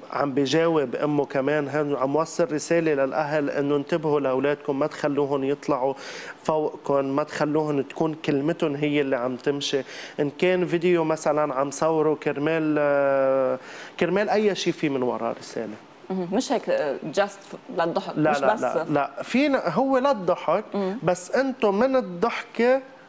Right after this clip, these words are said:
Speaker 1: اخلقوا
Speaker 2: في
Speaker 1: رساله.
Speaker 2: رسالة.
Speaker 1: صح.
Speaker 2: نعم. محمد، اذا جينا هيك بدنا، آه، نحكي عن محمد حايك الانسان، غير
Speaker 1: إيه.
Speaker 2: الشخصيه اللي حضرتك اب-، ابتكرتها.
Speaker 1: <laughs> صحيح.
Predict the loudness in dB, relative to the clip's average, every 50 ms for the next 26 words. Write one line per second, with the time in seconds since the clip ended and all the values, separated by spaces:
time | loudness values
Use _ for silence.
0 | -10 -8 -2 0 2 2 2 2 2 2 4 4 4 4 4 2 2 0 0 0
1 | -2 -2 -4 -8 -10 -14 -16 -14 -6 -4 -4 -4 -4 -6 -16 -20 -20 -12 -6 -4
2 | -4 -4 -4 -6 -10 -16 -20 -20 -20 -18 -18 -16 -14 -14 -14 -14 -10 -4 -2 -2
3 | 0 2 4 4 4 4 4 2 2 2 2 4 4 4 4 2 2 0 0 0
4 | 0 -2 -4 -4 -2 -2 -2 -2 -4 -4 -6 -6 -6 -4 -2 -2 -2 -2 -2 -2
5 | -2 -2 -2 -4 -4 -4 -4 -4 -2 0 2 2 2 0 -2 -2 0 2 4 4
6 | 4 2 0 0 -2 -2 -2 -2 0 0 0 0 -2 -4 -8 -14 -8 0 2 2
7 | 2 2 0 -2 -4 -4 -4 -4 -4 -2 0 2 0 0 0 -2 -2 -2 -2 -4
8 | -6 -8 -10 -16 -20 -20 -20 -20 -10 -8 -8 -8 -8 -10 -20 -20 -20 -14 -8 -8
9 | -8 -2 0 0 2 2 2 0 0 0 -2 -2 0 -2 0 0 2 0 0 -2
10 | -4 -2 -2 0 2 2 2 2 0 -2